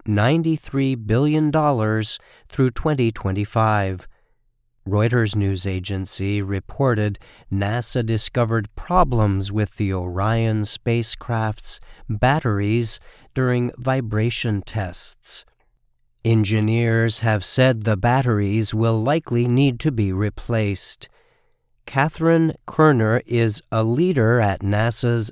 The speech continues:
Exploration Systems Development Mission Directorate in Washington.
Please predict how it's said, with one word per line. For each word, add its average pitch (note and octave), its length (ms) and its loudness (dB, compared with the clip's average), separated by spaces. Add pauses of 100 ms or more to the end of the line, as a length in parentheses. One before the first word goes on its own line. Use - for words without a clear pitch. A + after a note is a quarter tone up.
(120)
Exploration C3 1120 0
Systems A#2+ 640 0
Development B2 760 0
Mission B2+ 560 2
Directorate G2+ 840 -2
in G#2 240 -2
Washington. G2+ 840 -2